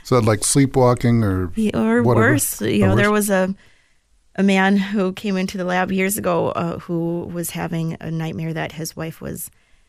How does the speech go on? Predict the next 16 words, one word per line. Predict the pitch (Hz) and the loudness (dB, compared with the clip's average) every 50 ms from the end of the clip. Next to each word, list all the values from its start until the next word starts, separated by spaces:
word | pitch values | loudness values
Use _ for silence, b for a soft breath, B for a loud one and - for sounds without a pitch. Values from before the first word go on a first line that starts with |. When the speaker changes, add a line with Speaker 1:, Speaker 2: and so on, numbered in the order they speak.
| _ _ _ _ - | _ _ _ _ -8
Speaker 2:
being | - 170 170 170 | -6 -4 -4 -4
attacked | 165 - - 180 - - - | -4 -4 -6 -6 -6 -6 -6
by | - 170 | -6 -4
a | 170 170 170 | -4 -4 -4
deer, | 180 185 185 202 240 285 311 - | -2 0 0 2 2 0 0 -2
and | - 190 175 180 | -4 -4 -4 -4
he | 170 - - 175 170 | -6 -6 -6 -6 -4
was | 175 170 165 170 | -4 -4 -4 -4
attempting | 165 - 175 165 175 175 175 | -4 -4 -4 -6 -4 -6 -6
to | 170 180 | -6 -4
defend | - 165 160 - 170 170 185 208 208 | -6 -6 -6 -6 -4 -4 -4 -4 -4
her | 240 262 269 285 | -4 -4 -4 -4
and | 294 208 175 170 | -4 -6 -4 -4
ended | 175 170 175 180 170 175 | -4 -4 -2 -2 0 0
up | 175 208 | 2 2
Speaker 1:
Oh. | 202 196 180 | 2 2 2